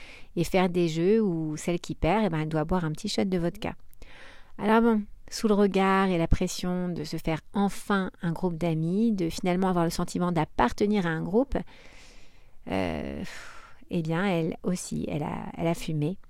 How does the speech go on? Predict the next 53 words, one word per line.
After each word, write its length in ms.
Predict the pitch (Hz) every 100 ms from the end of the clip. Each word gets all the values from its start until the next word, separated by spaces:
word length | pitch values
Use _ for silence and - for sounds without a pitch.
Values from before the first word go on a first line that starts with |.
| - - -
et 80 | 175
elle 140 | 165
a 80 | 156
joué 160 | 165 185
à 60 |
ce 120 | -
petit 260 | 180 - 170
jeu. 160 | 170 165 - -
Bon, 200 | 175 160
elle 120 | 156 170
a 80 |
eu 40 | 165
de 60 |
la 80 | 160
chance 220 | 165 175
de 60 | 160
pas 160 | 156 147
perdre 280 | 165 208
et 100 | 175
donc, 280 | 160 160 -
euh, 60 | 160
de 100 | 165
pas 200 | - 160
avoir 240 | 156 165
à 80 | 156
boire 180 | 160 156
ce 100 | 156
verre 180 | 151 151
de 60 |
vodka, 360 | 156 156 - 330 - - - - - -
mais 80 | 247
elle 80 |
n'a 80 | 240
pas 220 | - 262
vraiment 440 | 254 214 208 233 247
osé 280 | 190 185 208
raconter 360 | 196 175 170 165
ça 200 | - 170
à 60 |
sa 160 | - 160
mère. 240 | 160 165 - - - - -
Et 40 | 214
donc, 160 | 277
elle 100 | 247
vient 160 | 233 247
me 100 | 214
voir 340 | 175 156 - - -
parce 160 | 185
qu'elle 140 | - 190
se 120 | 208
demande 340 | 185 180 240
quoi 200 | - 240
faire. « 300 | 247 247 196